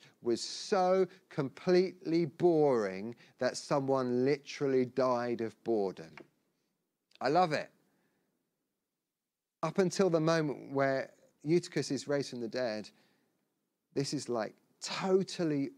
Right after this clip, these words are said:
ordinary, ultimately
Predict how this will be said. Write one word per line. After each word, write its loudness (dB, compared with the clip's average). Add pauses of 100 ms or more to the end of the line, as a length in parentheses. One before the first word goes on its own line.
ordinary, -2 (2000)
ultimately -4